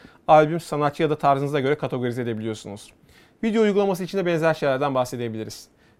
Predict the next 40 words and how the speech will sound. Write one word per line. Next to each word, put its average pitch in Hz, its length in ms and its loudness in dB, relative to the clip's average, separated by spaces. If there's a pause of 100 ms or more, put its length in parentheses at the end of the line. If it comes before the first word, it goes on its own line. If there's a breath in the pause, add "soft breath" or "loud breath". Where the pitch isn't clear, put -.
(140)
Video 233 180 0
uygulamasının 202 460 2
kendisi 175 380 0
nasıl 190 100 -4
özelliklerine 175 420 0
baktığımız 170 420 0
zaman 147 360 0
altyazı 156 420 -2
desteğine 143 300 -4
sahip 151 340 0
olması 131 340 -4
ve 123 40 -4
geniş 135 340 -6
video 143 180 -4
format 147 380 -2
desteği 147 500 -4 (360 soft breath)
bence 147 320 0
bu 165 40 -2
uygulamanın 135 440 0
en 151 120 -2
önemli 123 260 -4
yanları. 107 320 -6 (360)
Buraya 220 260 4
kadar 220 220 6
anlattığım 214 440 6
her 220 180 10
şey 208 260 0
Lumia 185 340 2
dokuz 185 220 2
yüz 175 80 0
otuzdan 185 400 4
ziyade 143 380 2
Windows 165 380 -2
Phone 180 120 -2
sekiz 170 340 -6
nokta 165 260 -4
bir 170 80 0
ile 165 160 2
birlikte 135 260 -4
gelen 156 340 4